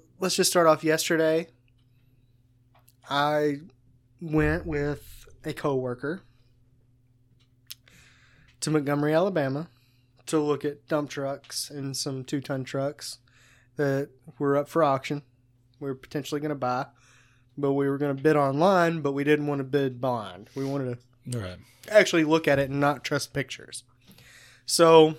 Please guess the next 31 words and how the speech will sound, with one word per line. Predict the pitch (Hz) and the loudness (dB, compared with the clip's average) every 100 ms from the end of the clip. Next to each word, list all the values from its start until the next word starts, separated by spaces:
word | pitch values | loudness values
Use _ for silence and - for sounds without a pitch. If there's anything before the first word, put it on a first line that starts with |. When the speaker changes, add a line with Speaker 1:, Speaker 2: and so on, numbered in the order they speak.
| - _ - | -12 _ -6
Speaker 1:
we | 180 | -2
drove | 170 175 175 165 151 | 4 6 6 4 2
down | 156 147 143 147 139 - - | 2 2 0 -2 -8 -14 -10
and | 135 127 | -8 -6
back | 127 113 107 - - _ _ _ _ _ _ _ _ - | -4 -4 -6 -12 -20 _ _ _ _ _ _ _ _ -2
yesterday | 143 - 135 120 117 127 139 _ | -2 0 -4 -4 -4 -6 -10 _
to | 131 | -8
look | 127 131 | -6 -6
at | 135 | -6
those | 131 | -8
trucks, | - 117 123 - - _ - | -8 -10 -10 -12 -14 _ -12
and | 143 131 127 120 117 _ _ _ _ _ _ _ _ _ - | -6 -6 -6 -8 -12 _ _ _ _ _ _ _ _ _ 4
we | 180 | 6
were | 175 | 8
on | 170 165 | 6 4
the | |
phone | - 170 165 160 156 | 2 4 4 2 0
with | 143 143 135 - - - - | 0 0 -2 -8 -20 -18 -8
an | 151 | -4
ex-employee | 147 - 147 - 151 147 147 143 | -4 -4 -6 0 2 4 4 0
who | 143 139 | 0 0
was | 131 135 | -2 0
asking | 135 - 131 | -2 -4 -6
us | 127 - | -6 -8
to | 139 | -8
do | 131 | -8
some | - 127 | -6 -6
work, | 139 139 139 139 - _ _ _ _ _ _ _ - | -2 -2 -2 -6 -14 _ _ _ _ _ _ _ -8
and, | 147 135 131 131 | -4 -4 -4 -4
uh, | 123 120 113 113 _ _ _ _ _ _ _ _ _ _ _ - | -4 -6 -8 -12 _ _ _ _ _ _ _ _ _ _ _ -20
he, | - 151 143 135 139 | -4 -2 0 -2 -6